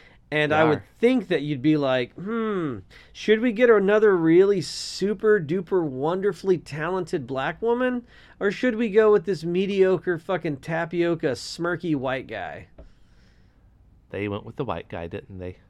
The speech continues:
Speaker 1: Yeah, I'm not even judging him based on, uh, uh, his, who he is. I just, or, or even the racist shit he did. I just, like, I'm looking at him and I'm listening to his stuff and I'm like,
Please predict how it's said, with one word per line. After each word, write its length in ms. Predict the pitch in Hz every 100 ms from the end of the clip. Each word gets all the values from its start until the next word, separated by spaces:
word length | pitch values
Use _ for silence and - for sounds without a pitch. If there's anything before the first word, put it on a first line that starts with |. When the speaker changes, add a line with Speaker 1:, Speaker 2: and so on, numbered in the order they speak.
| _ _
Speaker 1:
Yeah, 240 | 180 226 110
I'm 100 | 226
not 140 | 277
even 220 | 262 214
judging 400 | 139 185 175 185
him 180 | 175 165
based 340 | 147 170 160 165
on, 260 | 151 143
uh, 40 | 123
uh, 880 | 131 131 123 113 110 127 117 110 - - - - -
his, 320 | - 156 139
who 200 | 143 175
he 200 | 170 151
is. 380 | 160 196 175 135 - -
I 120 | 127 165
just, 300 | 190 170 -
or, 440 | 151 143 131 139
or 80 | 139
even 200 | 165 156
the 60 |
racist 400 | 123 180 240 147
shit 160 | - 139
he 80 | 127
did. 240 | 123 113 - - -
I 140 | 165
just, 300 | 180 165 - 135
like, 180 | 143
I'm 160 | 127 143
looking 280 | 170 170 170
at 160 | 170
him 80 | 165
and 100 | 151
I'm 100 | 139
listening 240 | 156 165 143
to 60 |
his 100 | 135
stuff 340 | - 170 180 165
and 80 | 139
I'm 80 |
like, 260 | 127 117